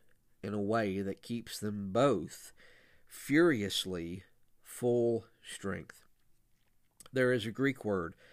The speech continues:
that really captures what, what we're trying to do in our preaching,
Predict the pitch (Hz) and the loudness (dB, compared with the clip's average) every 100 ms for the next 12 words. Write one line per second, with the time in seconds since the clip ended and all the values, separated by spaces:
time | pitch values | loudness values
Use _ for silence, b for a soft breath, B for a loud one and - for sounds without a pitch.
0 | B B B B B _ - 117 131 147 | B B B B B _ -4 -2 2 2
1 | 123 - 135 127 - 117 104 87 101 117 | 0 0 0 0 -2 -4 -4 -2 0 0
2 | - _ _ _ - 113 117 107 131 117 | -2 _ _ _ -2 -2 0 -2 0 0
3 | 104 110 113 107 95 90 113 101 - 78 | -2 -2 0 2 -2 -4 -4 -4 -4 -10
4 | 85 | -12